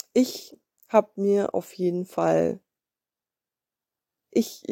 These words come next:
ich bin dann ja in den Reflex verfallen, auch gestern den ganzen Tag noch.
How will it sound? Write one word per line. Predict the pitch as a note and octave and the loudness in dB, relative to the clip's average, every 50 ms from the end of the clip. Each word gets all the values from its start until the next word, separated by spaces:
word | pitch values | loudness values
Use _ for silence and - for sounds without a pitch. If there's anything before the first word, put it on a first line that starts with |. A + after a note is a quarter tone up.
| - - | -8 -8
ich | - - - | -10 -16 -4
bin | - A#3 A3 | 0 0 2
dann | A3 G#3+ G#3 G#3 | 4 4 4 4
ja | G3+ F#3 | 4 4
in | - - F3 E3+ | 2 2 0 -2
den | F3 F3 F3 | -4 -4 -4
Reflex | E3+ F3+ F3+ - - - F#3 F3 - - - - - - _ | -4 -6 -8 -10 -6 0 0 0 0 0 -12 -16 -16 -16 _
verfallen, | - - F#3 - - - E3 E3 E3 E3 E3 - | -10 -10 -10 -4 0 2 4 4 4 2 0 -2
auch | - - - - | -6 -8 -8 -6
gestern | - G3 G3 - - F#3+ F#3 F#3 | -6 -6 -6 -4 -4 -2 0 0
den | F3 F3 F3 E3+ | 0 0 0 0
ganzen | F3 F3+ F3 - - F3 | 0 -2 -4 -6 -12 -14
Tag | - - F3+ F#3+ - _ | -6 -2 -2 -2 -2 _
noch. | F#3+ E3+ F3 F#3 - _ | -6 -4 -4 -6 -8 _